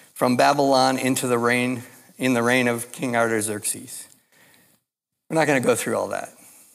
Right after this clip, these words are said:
There's a whole lot of history there. And if you were living at the time, you would recognize the names, you'd recognize the people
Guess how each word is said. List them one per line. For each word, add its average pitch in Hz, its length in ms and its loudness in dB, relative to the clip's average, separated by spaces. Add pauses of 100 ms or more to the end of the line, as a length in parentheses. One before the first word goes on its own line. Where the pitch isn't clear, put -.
(480)
There's 120 440 -4
a 117 80 2
whole 180 320 2
lot 147 220 6
of 117 80 0
history 127 460 -2
there. 123 360 0 (640)
And 123 180 -6
if 110 100 -8
you 156 140 4
were 156 100 6
living 170 420 4
at 160 120 -2
the 147 80 -4
time, 135 580 0 (480)
you 160 160 2
would 165 120 4
recognize 127 680 2
the 113 140 -4
names, 135 600 -2
you'd 117 240 -6
recognize 135 640 0
the 110 120 -10
people 143 680 -4